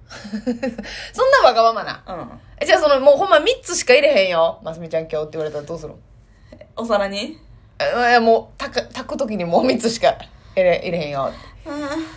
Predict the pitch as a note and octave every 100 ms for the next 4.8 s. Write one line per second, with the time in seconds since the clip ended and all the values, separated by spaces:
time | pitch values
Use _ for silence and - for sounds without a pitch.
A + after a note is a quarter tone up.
0 | - - - - - D#4+ D4 C#4 E4+ D4+
1 | D#4 D#4 D#4 C#4+ D#4 A#3+ A#3+ - C#5 A4+
2 | G#4 G4+ G4+ A#4+ - _ A3+ A#3 - _
3 | - - B3 A#3+ D#4 A#3+ A#3 C4 C4 C4
4 | A3+ F3 - B2 G3 F#3 _ C4